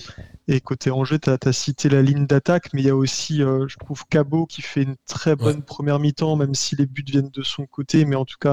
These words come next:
Speaker 1: un joueur qui est intéressant puisqu'il est totalement replacé aussi en piston. Et moi j'ai beaucoup aimé Unai depuis le début de saison, euh,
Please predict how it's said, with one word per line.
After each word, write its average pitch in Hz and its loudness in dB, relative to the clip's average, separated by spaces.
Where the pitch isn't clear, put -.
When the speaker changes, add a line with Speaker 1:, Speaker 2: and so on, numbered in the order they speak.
Speaker 1:
un 135 -2
joueur 139 -2
qui - -2
est 135 4
intéressant 135 0
puisqu'il - -2
est 131 0
totalement 143 -2
replacé 139 0
aussi 139 -2
en 135 -4
piston. 202 -4
Et 151 4
moi 170 6
j'ai 156 6
beaucoup 151 0
aimé 180 6
Unai 156 4
depuis - -8
le 139 2
début 135 0
de - -10
saison, 139 0
euh, 143 0